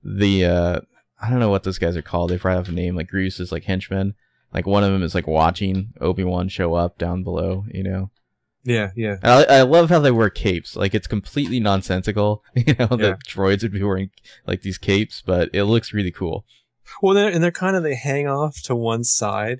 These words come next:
Speaker 2: too.
Speaker 1: Uh-huh.
Speaker 2: I love that, yeah.
Speaker 1: Like, that's just, like, a cool look.
Speaker 2: Yeah.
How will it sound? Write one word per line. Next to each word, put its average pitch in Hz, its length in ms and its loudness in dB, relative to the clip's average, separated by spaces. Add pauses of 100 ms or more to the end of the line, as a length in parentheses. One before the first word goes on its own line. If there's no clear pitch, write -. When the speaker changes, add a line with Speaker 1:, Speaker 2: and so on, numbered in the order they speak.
(140)
Speaker 2:
too. 120 120 0
Speaker 1:
Uh-huh. 113 200 2 (200)
Speaker 2:
I 117 60 -6
love 110 240 -4
that, 95 280 -6
yeah. 104 180 -4
Speaker 1:
Like, 120 140 2
that's 139 160 4
just, - 160 0
like, 165 120 2
a 113 80 6
cool 113 380 0
look. 87 320 -2 (540)
Speaker 2:
Yeah. 104 280 -4